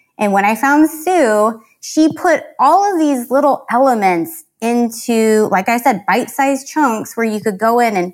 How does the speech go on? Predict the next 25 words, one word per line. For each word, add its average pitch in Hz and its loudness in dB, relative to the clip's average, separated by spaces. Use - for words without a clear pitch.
learn 226 0
a 269 2
little 277 2
bit 254 0
of 254 0
marketing, 208 -2
learn 214 0
a 254 2
little 247 0
bit. 226 0
I 466 0
had 190 0
no 214 2
idea 180 0
how 185 0
to 165 -4
sell 190 -2
anything. 170 -6
I 262 0
am 190 -2
not 196 0
a 202 -2
salesperson. 202 -4
So, 208 2
um, 190 -2